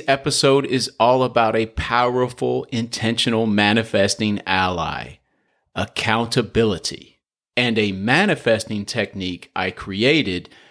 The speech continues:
to take full advantage of it. Today, as I've been doing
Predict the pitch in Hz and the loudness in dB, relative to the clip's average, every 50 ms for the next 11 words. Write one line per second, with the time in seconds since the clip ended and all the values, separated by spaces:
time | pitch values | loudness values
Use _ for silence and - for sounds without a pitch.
0 | _ _ - - 113 104 - - - 110 104 101 - - - - - 107 107 110 | _ _ -8 -8 -8 -6 -6 -4 -2 -2 -2 -2 -4 -12 -16 -6 -2 0 2 4
1 | 110 110 110 110 - 113 104 90 82 85 95 92 95 92 87 80 - - - - | 4 4 2 0 -2 -4 -6 -6 -6 -8 -6 -6 -6 -6 -8 -8 -8 -10 -8 -10
2 | 78 - - - - - - _ _ _ _ _ _ _ _ _ _ _ _ _ | -10 -12 -14 -18 -18 -20 -20 _ _ _ _ _ _ _ _ _ _ _ _ _
3 | _ _ _ _ - - 135 135 127 151 151 123 107 98 98 101 120 135 - _ | _ _ _ _ -8 -4 -4 0 2 4 4 4 2 0 -2 -4 -6 -6 -12 _
4 | _ _ _ _ - 113 127 135 131 160 143 135 117 131 123 120 113 123 127 120 | _ _ _ _ -2 0 0 2 2 2 2 2 2 0 -2 -2 0 0 0 0
5 | 117 117 113 110 110 113 113 | 2 0 0 -2 -2 -6 -10